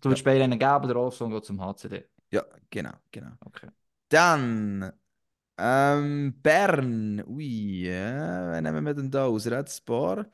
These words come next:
Speaker 2: Claude Gourdin Paschu und Corbin Knight.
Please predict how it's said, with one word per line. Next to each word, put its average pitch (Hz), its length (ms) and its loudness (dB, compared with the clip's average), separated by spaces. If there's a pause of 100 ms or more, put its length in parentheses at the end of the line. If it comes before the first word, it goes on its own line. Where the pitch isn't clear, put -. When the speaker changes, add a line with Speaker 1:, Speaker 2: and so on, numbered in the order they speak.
(1080)
Speaker 2:
Claude 202 340 6
Gourdin 208 500 0
Paschu 254 720 0 (840)
und 233 760 -4 (1500)
Corbin 160 420 6
Knight. 147 560 2